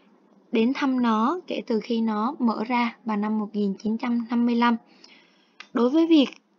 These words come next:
đến thăm nó thì là một cái việc đã diễn ra và đến nay thì họ vẫn đến thăm. Vì vậy, nó phải được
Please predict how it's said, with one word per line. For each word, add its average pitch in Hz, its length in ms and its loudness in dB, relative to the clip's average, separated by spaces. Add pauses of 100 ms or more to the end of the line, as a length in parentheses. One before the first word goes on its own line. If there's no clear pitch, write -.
đến 233 240 2
thăm 277 260 0
nó 240 280 2
thì 269 140 0
là 208 220 -2
một 208 240 -4
cái 233 100 -8
việc 240 240 -4
đã - 100 -4
diễn 220 340 0
ra 247 320 0 (140)
và 208 300 -2
đến 214 240 -2
nay 247 300 -2
thì 220 120 -6
họ 202 260 -4
vẫn 220 160 -4
đến 214 180 -2
thăm. 254 200 0 (480)
Vì 233 140 2
vậy, 214 300 -2
nó 202 320 -2
phải 240 200 -6
được 240 200 -2